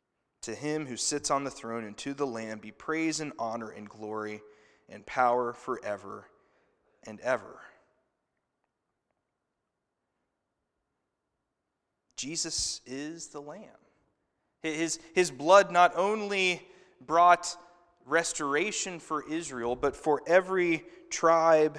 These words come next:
and tongue and nation. When, uh, when Cindy and I were first married, um, we had a youth group in, uh, the little village of Kansas, Ohio.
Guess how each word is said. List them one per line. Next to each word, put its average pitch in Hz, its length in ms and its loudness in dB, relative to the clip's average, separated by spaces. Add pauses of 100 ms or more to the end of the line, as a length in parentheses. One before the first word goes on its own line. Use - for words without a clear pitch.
(160)
and 131 200 -6
tongue 139 520 2 (600)
and 127 180 -2
nation. 123 420 -4 (4000)
When, 139 260 -2
uh, 123 280 4 (920)
when 139 180 -6
Cindy 190 300 0
and 170 80 4
I 156 100 8
were 143 100 4
first 156 320 -2
married, 135 420 2 (200)
um, 110 300 -6 (840)
we 147 140 0
had 147 100 6
a 131 40 -2
youth 135 320 -4
group 120 420 -12
in, 120 300 -6 (320)
uh, 120 140 0
the 120 120 -4
little 147 260 0
village 156 500 0
of 123 200 -4
Kansas, 156 540 -4
Ohio. 117 520 0